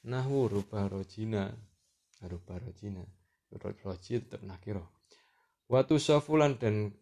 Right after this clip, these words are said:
sifati bihi kelawan. Bihi kelawan hadzal qisma.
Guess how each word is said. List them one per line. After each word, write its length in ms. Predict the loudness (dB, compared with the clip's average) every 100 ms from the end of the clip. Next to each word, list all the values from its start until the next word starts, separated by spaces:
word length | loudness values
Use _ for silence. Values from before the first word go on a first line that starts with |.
| _
sifati 720 | -12 -10 -4 -2 0 4 4
bihi 400 | 4 -4 -4 -4
kelawan. 560 | -4 -4 0 2 2 0 -6 _ _ _ _ _ _ _ _ _ _ _ _ _ _ _ _ _ _ _ _ _ _ _ _ _ _ _ _ _ _ _ _ _ _
Bihi 240 | 2 4 2
kelawan 1040 | 0 2 2 2 2 0 0 0 0 0 -4 _ _ _ 4
hadzal 400 | 6 8 6 2
qisma. 560 | -4 -10 -8 0 0